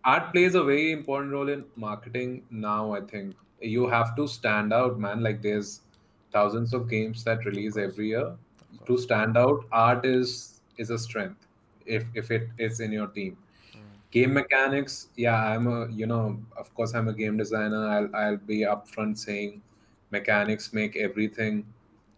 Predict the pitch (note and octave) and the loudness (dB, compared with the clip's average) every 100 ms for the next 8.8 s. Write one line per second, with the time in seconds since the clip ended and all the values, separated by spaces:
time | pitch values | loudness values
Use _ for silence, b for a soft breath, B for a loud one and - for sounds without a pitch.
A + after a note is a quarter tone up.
0 | - G#2+ G#2 A2 G#2+ G#2 G2+ G2+ - G2+ | 0 2 2 0 0 0 -2 -6 -6 -4
1 | G2 G2+ G2+ A2+ G#2+ G#2+ - - _ _ | -4 -6 -12 -8 0 0 0 -10 _ _
2 | _ _ _ _ - G#2+ A2 G#2+ G#2+ C3+ | _ _ _ _ -6 -2 0 -2 2 2
3 | B2 A#2+ A2+ G#2 A2+ D#3 - _ _ _ | 4 4 6 6 6 4 -2 _ _ _
4 | - A2 A2+ A2+ A#2+ A#2+ A#2+ A#2 A2+ G2 | -8 -6 -4 -4 -4 -4 0 0 0 0
5 | F#2+ B2 D#3+ D#3+ D#3 B2+ C#3 D3+ D3 C#3+ | -2 -6 -6 -6 -4 -4 0 0 0 -4
6 | B2 B2+ - A2 - A#2+ D3+ E3 D#3+ C#3+ | -10 -12 -14 -20 -20 -20 -18 -18 -14 -14
7 | - C#3 C3+ - D#3+ D#3 _ C#3+ C#3 B2+ | -8 -2 -2 -4 -14 -16 _ -4 0 2
8 | C3 C3 A#2 A#2+ G#2+ F#2 F#2 G2+ | 2 0 0 2 2 0 -4 -6